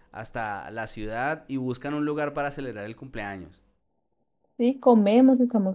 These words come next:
Speaker 2: la, la primera tarde, nos comunicamos acá ya con mi hermana, le decimos que ya, pues que ya estamos acá y no-, ella nos da tranquilidad porque nos dice que no, que ya no, en Ba-, en Barcelona no nos van a preguntar nada ni nada de eso porque no sabíamos si en Barcelona teníamos que volver a pasar algún filtro.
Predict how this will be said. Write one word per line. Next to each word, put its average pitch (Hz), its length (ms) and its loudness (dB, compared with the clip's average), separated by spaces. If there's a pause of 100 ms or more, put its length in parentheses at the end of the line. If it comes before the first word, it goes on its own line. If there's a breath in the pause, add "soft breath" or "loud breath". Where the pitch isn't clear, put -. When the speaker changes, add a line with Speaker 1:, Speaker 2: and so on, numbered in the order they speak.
Speaker 2:
la, 202 180 2 (120)
la 196 160 6
primera 190 320 4
tarde, 233 280 12
nos 254 140 10
comunicamos 190 640 4
acá 196 220 0
ya 160 160 0
con 180 120 2
mi 190 80 4
hermana, 196 440 2 (420 loud breath)
le 196 140 4
decimos 165 320 0
que 196 120 0
ya, 156 320 6 (200)
pues - 160 -6
que 196 100 2
ya 175 60 6
estamos 165 320 0
acá 208 400 6
y 226 240 10
no-, 180 220 6
ella 175 160 8
nos 202 160 6
da 208 120 8
tranquilidad 202 500 6
porque 269 200 6
nos 233 100 12
dice 170 240 2
que 214 80 6
no, 214 140 6
que 202 100 2
ya 160 200 2
no, 190 260 4
en 214 120 8
Ba-, 202 120 6
en 208 120 4
Barcelona 185 400 6
no 180 140 2
nos 196 140 6
van 202 140 8
a 190 60 4
preguntar 208 440 6
nada 180 260 4
ni 233 140 10
nada 180 140 4
de 175 100 0
eso 220 40 2
porque 254 180 4
no 208 100 8
sabíamos 185 320 6
si 226 60 8
en 233 60 10
Barcelona 214 420 6
teníamos 180 500 2
que - 100 -4
volver 185 300 4
a 151 80 -2
pasar 185 340 6
algún 160 380 0
filtro. 226 420 2